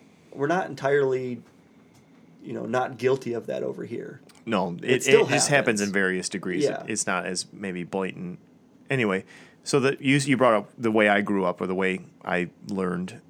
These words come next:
Speaker 2: 'cause I, I didn't get saved until I was seventeen, so I didn't grow up in the church. So, like, I already had, like, a worldview almost set in motion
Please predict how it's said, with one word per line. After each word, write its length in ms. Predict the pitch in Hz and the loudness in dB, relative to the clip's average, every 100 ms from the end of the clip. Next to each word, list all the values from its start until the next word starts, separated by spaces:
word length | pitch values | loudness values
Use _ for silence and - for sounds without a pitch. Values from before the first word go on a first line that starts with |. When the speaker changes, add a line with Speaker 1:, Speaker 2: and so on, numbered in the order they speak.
| _ | _
Speaker 2:
'cause 140 | - 104 | -2 2
I, 80 | 101 | 2
I 340 | - 104 117 | 2 2 2
didn't 140 | 104 | 2
get 100 | 101 | -2
saved 380 | - 95 87 - - | 0 0 -2 -8 -18
until 240 | - 107 95 | -14 -6 -2
I 100 | 87 | -2
was 160 | 87 | -4
seventeen, 580 | - 90 87 - 98 90 | -4 -4 -6 -10 -10 -8
so 120 | - | -6
I 60 | 95 | -4
didn't 160 | 98 92 | -4 -2
grow 200 | 98 92 | 0 0
up 120 | 90 | -2
in 80 | 90 | -6
the 80 | 87 | -6
church. 360 | - 101 - | -6 -6 -6
So, 180 | - 87 | -4 -2
like, 320 | 90 - - - | -2 -4 -8 -2
I 140 | 120 | 0
already 340 | 113 123 113 101 | 2 2 2 2
had, 260 | 104 95 | 2 2
like, 240 | 95 92 - - | 0 -4 -8 -4
a 60 | 104 | -4
worldview 880 | 95 107 107 107 90 98 92 87 - _ - - - - _ _ _ - _ _ - | 0 4 4 2 -2 -4 -4 -6 -10 _ -20 -20 -20 -20 _ _ _ -20 _ _ -4
almost 280 | 117 107 - | 0 2 2
set 140 | 117 | 0
in 100 | 104 | 0
motion 640 | 101 113 107 104 95 101 | -2 0 0 -2 -4 -6